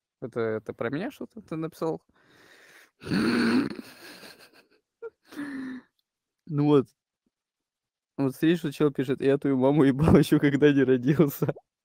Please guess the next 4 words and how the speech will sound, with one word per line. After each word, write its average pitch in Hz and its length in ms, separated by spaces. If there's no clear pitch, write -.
<laughs> 403 1500
Это 151 180
же 131 180
пиздец. 135 800